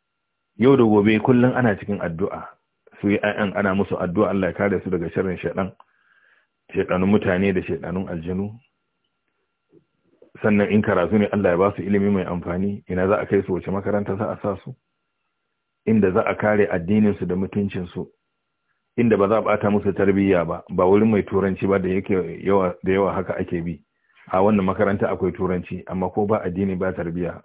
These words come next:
ko makarantar yan secret cult ne, sai kaga an kai yaro. Ƙarshe yaron ka ya tashi da wani irin ɗabi'a wanda kai baka sani ba,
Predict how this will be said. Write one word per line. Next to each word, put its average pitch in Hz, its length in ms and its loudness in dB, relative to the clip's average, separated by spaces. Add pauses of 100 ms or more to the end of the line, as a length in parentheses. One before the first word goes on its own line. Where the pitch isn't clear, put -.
(100)
ko 101 180 0
makarantar 104 540 0
yan 107 180 -2
secret 107 280 -2 (220)
cult 95 260 0
ne, 87 220 -6 (600)
sai 104 100 2
kaga 92 260 -2
an 92 120 -4
kai 95 140 0
yaro. 90 340 0 (1120)
Ƙarshe 92 240 -4
yaron 101 240 2
ka 95 140 0
ya 98 80 2
tashi 101 260 0
da 87 100 -2
wani 92 200 -2
irin 95 260 -2
ɗabi'a 95 420 -2
wanda 98 220 -2
kai 113 140 -4
baka 107 260 -4
sani 90 220 -4
ba, 80 180 -10